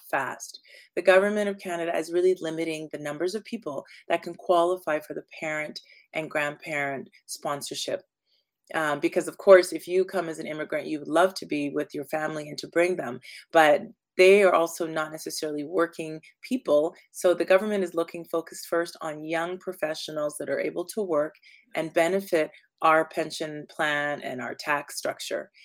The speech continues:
So when they are choosing to limit the P R options for parents and grandparents, because they know that essentially they're not gonna be working, contributing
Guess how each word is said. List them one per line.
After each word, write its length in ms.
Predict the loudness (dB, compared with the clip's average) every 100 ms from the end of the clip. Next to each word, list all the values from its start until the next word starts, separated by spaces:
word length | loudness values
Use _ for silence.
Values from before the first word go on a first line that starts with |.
| -20 0
So 320 | 6 8 8
when 560 | 4 0 0 -8 -8 0
they 340 | 2 2 0 -2
are 200 | -2 -2 -6
choosing 280 | -8 -6 -4
to 120 | -6 -6
limit 400 | -2 -2 -2 -6 -8
the 200 | -10 -10
P 220 | -8 -4
R 160 | -2 -2
options 400 | -4 -6 -14 -14
for 140 | -14
parents 360 | -12 -10 -12 -12
and 100 | -10
grandparents, 520 | -8 -8 -10 -12 -12 -16 -16
because 220 | -2 2 4
they 120 | 4
know 220 | 6 4
that 160 | 4 -2
essentially 520 | -4 -6 -4 -6 -4
they're 220 | -4 -6
not 120 | -8
gonna 120 | -10
be 140 | -10 -4 -2
working, 340 | -2 -6 -16
contributing 600 | -16 -14 -12 -10 -10 -12